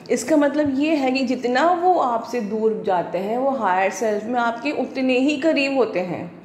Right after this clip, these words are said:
simply next, next to you। ये समझ लीजिए कि जब आप उनसे जब भी कभी बात करोगे, तो आपको लगेगा ही नहीं कि मैंने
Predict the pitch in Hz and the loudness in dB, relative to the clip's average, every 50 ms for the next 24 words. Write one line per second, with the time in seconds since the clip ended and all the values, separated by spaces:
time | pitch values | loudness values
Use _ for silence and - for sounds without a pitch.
0 | - - - - - - - - - - - - 277 269 233 214 262 320 330 302 | -20 -20 -20 -20 -20 -20 -20 -20 -20 -12 -2 0 2 2 2 2 2 2 4 4
1 | 277 240 226 220 - - - - 254 247 247 233 240 - - - 302 294 269 277 | 4 4 2 2 -2 -8 -8 -4 0 0 0 0 0 -6 -6 -4 -2 0 0 0
2 | 262 202 156 - - - - - - - - - - - - - - - - - | 0 -2 -2 -6 -10 -16 -20 -20 -20 -20 -20 -20 -20 -20 -20 -20 -20 -20 -12 -6
3 | 220 254 247 294 269 269 269 269 262 262 254 214 - 190 175 165 139 - - - | -4 0 2 2 4 4 2 2 2 0 0 -2 -2 -2 -2 -4 -6 -10 -14 -16
4 | - - - - - - - - - - - - - - - - - - - 226 | -20 -20 -20 -20 -20 -20 -20 -20 -20 -20 -20 -20 -20 -20 -20 -20 -16 -6 0 4
5 | 277 277 277 254 262 262 277 262 262 277 254 220 226 214 190 190 294 294 302 311 | 4 6 6 4 2 2 2 0 0 2 4 2 2 2 2 -2 -4 -4 -2 0
6 | 311 247 208 240 208 214 214 214 - 220 220 254 269 269 269 277 262 233 202 190 | 0 0 2 2 2 2 2 2 0 0 2 2 0 -2 0 0 0 0 0 0
7 | 220 233 220 277 269 269 285 302 285 277 269 320 320 359 370 330 285 233 214 208 | 0 0 0 0 2 2 2 2 2 2 0 0 -2 0 0 2 4 2 2 2
8 | 226 262 285 285 | 0 0 -2 -2